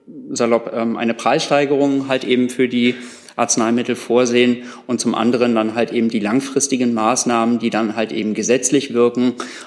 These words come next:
also dass dann eben auch, äh, beispielsweise die europäische Produktion dann in den, äh, Preisverhandlungen mit berücksichtigt werden muss.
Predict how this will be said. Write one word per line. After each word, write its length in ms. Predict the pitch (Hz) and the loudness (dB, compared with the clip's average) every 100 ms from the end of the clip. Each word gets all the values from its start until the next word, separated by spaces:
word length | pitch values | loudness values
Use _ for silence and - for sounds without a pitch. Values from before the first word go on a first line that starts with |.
| - | -4
also 300 | 110 113 110 | -2 0 2
dass 240 | 107 - | 2 2
dann 180 | 113 110 | 0 0
eben 280 | - 113 117 | 0 0 0
auch, 480 | - 107 110 - | 2 0 0 -6
äh, 140 | - - - 113 - | -12 -14 -14 -18 -6
beispielsweise 720 | - 113 - 123 - 110 110 110 | 0 2 2 0 0 0 0 -2
die 260 | 110 110 | -2 0
europäische 680 | 101 117 104 - 123 127 120 | 0 -2 -4 2 4 4 2
Produktion 720 | - 110 107 - - 117 120 | 0 0 0 0 -2 0 2
dann 260 | 107 110 110 - - - - | 2 0 -2 -10 -20 -18 -2
in 260 | 113 110 | 2 2
den, 360 | 107 107 107 107 | 4 4 4 2
äh, 180 | 110 110 | 0 -4
Preisverhandlungen 800 | - 107 - 107 113 107 107 104 | -2 -2 -2 -2 -2 0 0 0
mit 180 | 107 | -4
berücksichtigt 600 | - 101 92 104 - - - | -6 -6 -2 -4 -4 -10 -10
werden 240 | 95 98 | -10 -10
muss. 420 | 95 - - - | -8 -8 -8 -14